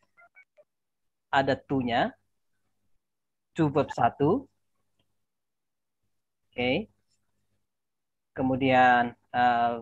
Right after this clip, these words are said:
verb tiga. Atau verb ing. Ya. Ini kan ada been-nya, ya. Been itu to be. Jadi dia kalau ketemu kata kerja lain, itu pas bentuknya harus ada tiga ini aja.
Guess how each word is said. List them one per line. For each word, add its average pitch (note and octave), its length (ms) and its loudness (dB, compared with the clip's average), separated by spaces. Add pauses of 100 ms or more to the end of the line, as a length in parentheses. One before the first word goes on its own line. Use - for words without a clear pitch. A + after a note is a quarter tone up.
(100)
verb C3 240 -2
tiga. C3+ 460 2 (2250)
Atau C3+ 320 -4
verb G3+ 240 2 (300)
ing. C3+ 320 -4 (1300)
Ya. - 120 -20 (440)
Ini D3+ 180 -8
kan B3 160 0
ada F3 160 2
been-nya, D#3 540 -4
ya. - 20 -12
Been E3+ 240 -2
itu F#3+ 160 -8
to E3 160 -4
be. C#3+ 240 -8 (160)
Jadi E3+ 400 -6 (300)
dia G#3+ 240 4
kalau F3+ 160 4
ketemu E3+ 320 -2
kata D#3+ 240 2
kerja D#3 240 0
lain, D3+ 480 -2
itu E3 160 -16
pas E3 400 -2
bentuknya F3 400 -4
harus D#3+ 240 2
ada D3+ 160 2
tiga D3+ 240 -4
ini C#3+ 240 -2
aja. B2+ 240 -10